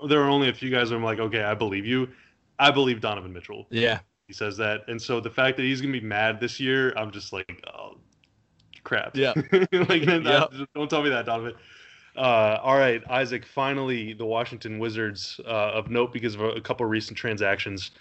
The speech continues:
Speaker 1: Uh, so what can you say about the state's cap-, or the, well, not the state's capital, the nation's capital? Ready, set, go.
Speaker 2: Uh, well, I mean, while certain people in D C are trying to get somebody out of town, they're actually bringing people into town.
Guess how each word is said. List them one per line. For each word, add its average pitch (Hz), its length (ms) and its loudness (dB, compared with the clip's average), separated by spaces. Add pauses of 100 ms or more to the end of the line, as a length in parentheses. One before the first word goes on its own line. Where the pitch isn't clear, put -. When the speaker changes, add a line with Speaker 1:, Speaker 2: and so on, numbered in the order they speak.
(300)
Speaker 1:
Uh, 101 100 -4
so 117 160 -2
what 120 160 4
can 127 100 -2
you 117 80 -2
say 107 440 2
about 101 340 -2
the 104 80 -12
state's - 320 -6
cap-, 95 340 -8
or 123 80 -2
the, 117 260 0
well, 143 280 4
not 143 240 -2
the 165 80 -4
state's 135 360 0
capital, 95 500 -6 (320)
the 147 180 2
nation's 151 800 2 (120)
capital? 101 540 -4 (220)
Ready, 110 220 -4
set, 107 260 -10
go. 95 240 -14 (920)
Speaker 2:
Uh, 233 320 4
well, 208 300 4
I 196 100 2
mean, 185 280 2 (220)
while 175 400 2 (180)
certain 220 320 -4
people 185 220 -2
in 160 80 0
D 170 160 -2
C 196 160 -6
are 160 80 2
trying 180 240 0
to 151 60 2
get 143 200 -4
somebody 160 280 2
out 160 180 4
of 170 80 -2
town, 135 320 0
they're 151 180 2
actually 151 280 0
bringing 139 260 -2
people 123 360 -2
into 151 300 -2
town. 120 540 0